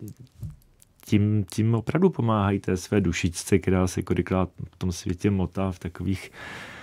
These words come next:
chaotických situacích a, a najednou, když ten člověk se může zastavit a říct, "No a teď já jsem někomu pomohl. Já ho sice neznám, ale to je jedno, to vůbec nehraje roli."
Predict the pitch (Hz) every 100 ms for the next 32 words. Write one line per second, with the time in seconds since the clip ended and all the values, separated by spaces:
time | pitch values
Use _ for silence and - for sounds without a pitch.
0 | - - - 98 104 - 117 104 101 -
1 | 101 98 - 113 117 113 104 90 98 98
2 | 104 107 98 - 110 110 107 - 110 107
3 | 117 95 - 101 98 95 101 101 - -
4 | 95 98 - 85 - 101 98 - 110 107
5 | 123 143 - 156 175 98 - - _ -
6 | 98 120 139 180 147 120 135 139 143 135
7 | 147 151 151 117 107 117 127 135 - 127
8 | 143 131 131 139